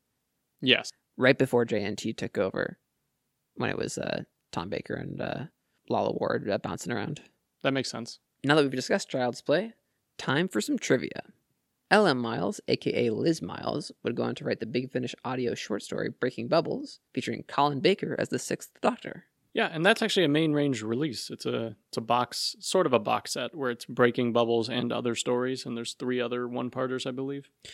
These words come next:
Speaker 2: Yeah, and she's done a couple other pieces of short fiction for Doctor Who, so she's really, uh, sort of expanded into the Doctor Who universe.
Speaker 1: Lucky her. I wanna do that.
Speaker 2: Good work. Uh, Miles also contributed to the reference book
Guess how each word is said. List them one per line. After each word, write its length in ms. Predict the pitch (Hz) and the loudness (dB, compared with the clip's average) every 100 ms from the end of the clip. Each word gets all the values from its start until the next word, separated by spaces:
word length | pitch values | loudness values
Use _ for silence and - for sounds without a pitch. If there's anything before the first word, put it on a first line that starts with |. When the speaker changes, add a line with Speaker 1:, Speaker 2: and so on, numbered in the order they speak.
| - | -10
Speaker 2:
Yeah, 120 | - 190 | 0 0
and 100 | 156 | 0
she's 80 | |
done 80 | 165 | -2
a 60 | 196 | -2
couple 240 | - 175 | -4 0
other 240 | 151 151 135 | 0 0 0
pieces 260 | 143 - | -4 -6
of 80 | - | -6
short 220 | - - | -4 -4
fiction 300 | - 123 - | -2 -2 -4
for 100 | - | -4
Doctor 340 | - 82 - 120 | 0 0 -2 -4
Who, 100 | 113 | -4
so 260 | - 85 - - _ | -4 -6 -8 -16 _
she's 240 | - 151 | -8 -4
really, 240 | 147 135 127 | 0 2 2
uh, 160 | 110 107 _ _ | 0 -4 _ _
sort 160 | - | -6
of 60 | 113 | -4
expanded 520 | 110 - 123 123 123 | -4 -2 -2 0 0
into 160 | 123 123 | 0 2
the 80 | 120 | 2
Doctor 280 | - 120 | 2 0
Who 80 | 123 | -2
universe. 580 | 123 135 - - - - _ _ _ _ - | -2 -2 -4 -6 -8 -12 _ _ _ _ -12
Speaker 1:
Lucky 300 | 127 - 127 | -12 -10 -12
her. 220 | 113 117 _ _ _ | -12 -14 _ _ _
I 60 | 120 | -10
wanna 180 | 135 147 | -8 -8
do 100 | 127 | -8
that. 240 | 131 147 190 _ _ _ - | -6 -8 -10 _ _ _ -4
Speaker 2:
Good 140 | - | -2
work. 240 | - - _ _ _ _ | 0 -4 _ _ _ _
Uh, 100 | - - | -4 2
Miles 280 | 147 139 - | 6 6 4
also 320 | - 202 180 | 2 2 0
contributed 360 | 143 139 123 | -4 0 0
to 80 | 127 | 2
the 80 | 123 | -2
reference 380 | 139 - 131 120 | 0 -2 -4 -6
book 260 | - 107 | -4 -4